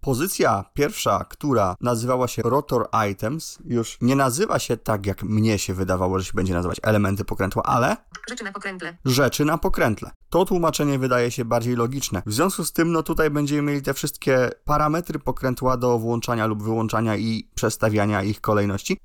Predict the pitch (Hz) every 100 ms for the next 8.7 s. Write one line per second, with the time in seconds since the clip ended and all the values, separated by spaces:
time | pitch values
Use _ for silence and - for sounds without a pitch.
0 | - - 202 208 156 135 139 - 127 -
1 | 175 - - - 185 175 139 131 123 120
2 | 120 110 107 120 107 101 101 98 95 -
3 | 98 95 - 110 110 104 92 92 - 135
4 | 185 214 - - - - - 156 196 190
5 | - 131 - 117 170 147 110 107 131 -
6 | 101 - 156 151 110 - 120 113 117 113
7 | 131 131 113 107 107 107 95 104 - 107
8 | 104 101 165 117 95 113 123